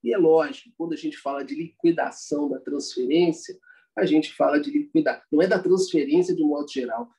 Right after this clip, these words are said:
mas da transferência em relação ao analista, né? Isso que a gente, quando fala do final, dentre várias coisas, né? E aí o Abílio vai poder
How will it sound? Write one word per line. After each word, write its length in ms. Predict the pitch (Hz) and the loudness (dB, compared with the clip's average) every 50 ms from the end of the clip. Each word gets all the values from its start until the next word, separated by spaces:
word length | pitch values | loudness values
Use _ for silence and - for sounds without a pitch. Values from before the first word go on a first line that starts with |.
| _ - | _ -6
mas 320 | 160 165 175 180 170 165 | -2 0 0 0 0 0
da 120 | 185 170 | -2 -4
transferência 800 | 160 - 156 175 180 175 - - 165 147 139 143 151 165 160 - 156 | -4 -4 -2 -2 -2 -2 -2 -2 -2 -2 0 0 0 0 0 -2 -6
em 20 | |
relação 520 | - 151 143 143 143 - - - 143 139 139 | -6 -6 -8 -8 -10 -12 -8 -6 -4 -4 -2
ao 120 | 139 135 | -2 0
analista, 840 | 135 143 147 147 131 120 113 - - - - - - - _ - - | 2 2 2 2 2 -2 -6 -14 -18 -16 -16 -16 -18 -18 _ -14 -12
né? 240 | - - - 135 131 - _ _ _ _ _ _ _ _ _ _ _ - - | -10 -8 -8 -8 -8 -10 _ _ _ _ _ _ _ _ _ _ _ -10 -6
Isso 400 | 247 285 294 285 - - 180 175 - | -4 -4 -4 -4 -6 -6 -6 -8 -8
que 360 | - 262 269 294 302 - 180 - _ _ _ _ _ _ _ _ _ _ _ _ _ _ _ _ _ _ | -4 -2 2 2 2 0 0 -8 _ _ _ _ _ _ _ _ _ _ _ _ _ _ _ _ _ _
a 100 | - 135 | -2 -2
gente, 360 | 123 123 143 147 143 - - | 0 2 2 2 2 0 0
quando 240 | - 151 151 151 143 | 2 2 2 2 0
fala 320 | - - 127 123 120 123 127 | -2 -2 -2 0 2 2 2
do 140 | 131 135 | 2 0
final, 640 | 131 - - 165 151 120 120 139 147 156 175 202 196 | -2 2 4 4 6 6 6 4 4 4 4 2 2
dentre 340 | 160 139 135 135 131 135 123 | 4 2 2 2 2 -2 -6
várias 480 | 117 117 117 117 117 120 120 120 - - | -4 -2 -2 -2 0 -2 -2 -2 -4 -10
coisas, 640 | - _ 131 127 151 185 196 180 127 120 117 117 | -12 _ 0 4 4 4 4 2 -4 -10 -10 -6
né? 280 | 127 139 160 180 180 - _ _ _ _ _ _ _ _ _ _ _ _ _ _ _ _ _ _ - | -4 -2 -2 -2 -4 -8 _ _ _ _ _ _ _ _ _ _ _ _ _ _ _ _ _ _ -6
E 100 | 139 127 | -2 -2
aí 180 | 117 127 143 | 2 4 6
o 100 | 156 156 | 6 6
Abílio 460 | 139 120 120 120 131 139 143 143 131 - | 4 2 0 0 0 0 2 0 -2 -4
vai 180 | - 127 123 | -4 -8 -8
poder 500 | - 135 123 117 120 131 135 131 127 - | -4 -4 -4 -2 0 0 0 0 -2 -6